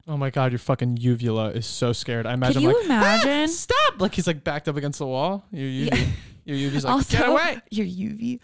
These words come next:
Speaker 2: I
Speaker 1: Yeah, bro.
Speaker 2: also wonder, like, what kind of reaction does your body have to iron in that, like, i-, in your mouth like that? Like, I don't
Speaker 1: People
Speaker 2: know, like
Speaker 1: wonder why they didn't live past fucking twenty-five.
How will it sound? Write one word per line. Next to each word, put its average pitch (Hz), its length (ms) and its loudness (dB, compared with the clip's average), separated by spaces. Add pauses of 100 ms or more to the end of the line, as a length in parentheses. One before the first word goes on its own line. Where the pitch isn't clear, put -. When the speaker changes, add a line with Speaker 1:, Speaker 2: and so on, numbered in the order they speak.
(160)
Speaker 2:
I - 60 -6
Speaker 1:
Yeah, 226 60 4
bro. 240 120 2
Speaker 2:
also 320 200 2
wonder, 240 340 2
like, 180 380 -2 (560)
what 214 200 0
kind 359 260 -2
of 415 120 -2
reaction 233 640 -2
does 180 260 -2
your 165 100 -2
body 170 360 0
have 156 300 -2
to 156 180 -2
iron 139 560 -4 (100)
in 156 140 -2
that, 65 320 -4 (560)
like, 180 220 -4
i-, - 180 -8
in 196 160 -4
your 175 120 -2
mouth 151 440 -2
like 214 160 -4
that? 233 300 0
Like, 196 220 -2
I 277 120 0
don't 330 80 2
Speaker 1:
People 269 120 6
Speaker 2:
know, 190 60 8
like 165 80 6
Speaker 1:
wonder 170 240 4
why 143 240 4
they 131 100 4
didn't 123 240 2
live 120 240 2
past 117 380 -2
fucking 107 380 -4
twenty-five. 107 720 -4